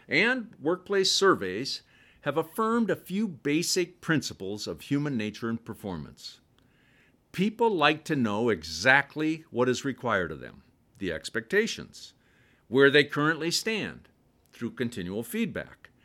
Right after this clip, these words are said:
and what they need to do to meet expectations,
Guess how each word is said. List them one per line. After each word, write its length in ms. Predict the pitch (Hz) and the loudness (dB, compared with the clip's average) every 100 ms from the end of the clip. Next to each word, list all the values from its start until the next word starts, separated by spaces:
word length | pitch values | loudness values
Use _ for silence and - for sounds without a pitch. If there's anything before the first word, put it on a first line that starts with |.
| _ _ _ | _ _ _
and 420 | 123 120 151 208 - _ _ | 0 4 4 0 -4 _ _
what 300 | 85 120 - | -2 -2 0
they 180 | 175 185 | -2 -2
need 460 | 156 139 147 170 | -2 -2 -2 -2
to 80 | 185 | -4
do 320 | 165 113 101 | -4 -2 -4
to 180 | 104 - | -4 -4
meet 540 | 113 110 220 160 - - _ _ _ | -2 -2 -2 -4 -8 -20 _ _ _
expectations, 1080 | 107 - - 131 - 214 - 87 - - - | -4 -4 -4 -4 2 2 2 -4 -10 -16 -18